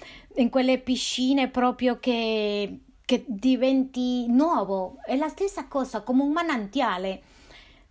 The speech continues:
Voglio che tu cominci a provare in casa tua ad espressare questo amore.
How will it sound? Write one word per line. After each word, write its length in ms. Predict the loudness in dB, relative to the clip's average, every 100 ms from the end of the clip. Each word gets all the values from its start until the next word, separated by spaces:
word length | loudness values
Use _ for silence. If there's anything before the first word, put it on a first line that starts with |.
| _ -6
Voglio 380 | 0 2 0 -2
che 180 | -6
tu 300 | -4 -4 -4
cominci 920 | 0 2 4 4 0 -2 -4 -4 -6 -4
a 160 | -4
provare 600 | -4 -6 -4 0 2 0
in 120 | -4 -6
casa 320 | -6 -4 -6
tua 300 | -4 0 0
ad 80 | 0
espressare 680 | -4 -4 -2 0 0 -2
questo 320 | -2 -8 -6 -4
amore. 520 | -4 -4 -4 -6